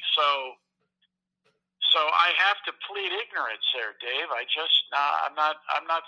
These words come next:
familiar with that, uh, with that movie.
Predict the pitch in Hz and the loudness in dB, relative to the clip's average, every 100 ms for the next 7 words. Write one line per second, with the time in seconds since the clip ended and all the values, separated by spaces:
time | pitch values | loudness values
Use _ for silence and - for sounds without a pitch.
0 | - 160 156 196 196 117 139 139 _ _ | -8 -8 -6 -6 -4 -6 -8 -10 _ _
1 | 143 143 - 156 185 175 - - 175 175 | -6 -6 -2 0 0 -2 -8 -10 -6 -4
2 | 160 151 _ _ _ _ _ _ _ _ | -6 -10 _ _ _ _ _ _ _ _
3 | _ _ _ 156 170 170 170 202 247 - | _ _ _ -6 0 0 0 -6 -6 -10